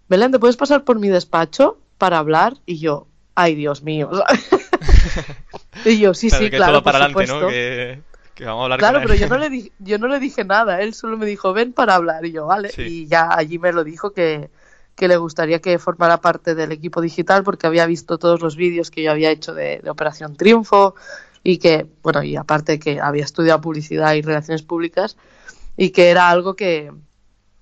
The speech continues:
Speaker 1: que a mí me hacía mucha ilusión y que a él también, porque le había gustado mi trabajo. Y
Speaker 2: Ujú.
Speaker 1: salí de ahí llorando, llamando a mi madre, <laughs> y mi
Speaker 2: Qué
Speaker 1: madre
Speaker 2: guay.
Speaker 1: diciendo, "Has ganado O T", y yo, "Casi, casi".
Speaker 2: <laughs> Bueno, cruza
Speaker 1: Para
Speaker 2: la
Speaker 1: mí sí.
Speaker 2: pasarela, ¿no? <laughs>
Speaker 1: Exacto,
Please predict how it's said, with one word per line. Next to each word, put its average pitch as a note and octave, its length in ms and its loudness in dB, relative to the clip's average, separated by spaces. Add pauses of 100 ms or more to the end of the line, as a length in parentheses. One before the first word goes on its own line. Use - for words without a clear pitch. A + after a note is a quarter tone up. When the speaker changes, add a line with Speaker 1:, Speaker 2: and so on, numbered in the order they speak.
(200)
Speaker 1:
que F3+ 100 -8
a E3+ 40 -6
mí F3 140 -6
me F#3+ 60 -4
hacía G3 200 -2
mucha F#3+ 260 -4
ilusión G3 460 -4
y A#3 80 -10
que F#3 100 -2
a F3 40 0
él F#3 80 -6
también, E3 420 -6
porque D3+ 480 -8
le - 100 -10
había D#3 200 2
gustado D#3 400 -2
mi D#3 120 -12
trabajo. D3+ 580 -4 (500)
Y E3+ 200 4
Speaker 2:
Ujú. D3+ 80 -2
Speaker 1:
salí D#3+ 260 2
de F3+ 80 4
ahí F#3+ 200 2
llorando, E3+ 500 -2
llamando E3+ 340 -4
a F#3 60 -2
mi F#3 100 -6
madre, E3 560 -6
<laughs> A3 180 -10
y C4 40 -10
mi A#3+ 120 -4
Speaker 2:
Qué F#3 100 -4
Speaker 1:
madre F3 160 2
Speaker 2:
guay. G#3 320 0
Speaker 1:
diciendo, E3 300 -6 (380)
"Has F#3+ 160 0
ganado G3+ 400 2
O F#3+ 100 -2
T", F3+ 300 -8
y F#3+ 80 -8
yo, F3+ 260 -4
"Casi, G#3 440 -2
casi". A3+ 340 -2
Speaker 2:
<laughs> E3+ 1300 4
Bueno, D3+ 180 0
cruza G3 180 4
Speaker 1:
Para F3 100 4
Speaker 2:
la D3+ 80 4
Speaker 1:
mí - 20 2
sí. - 40 -2
Speaker 2:
pasarela, C3 420 0
¿no? C#3+ 100 -6
<laughs> - 340 8
Speaker 1:
Exacto, G#3 720 0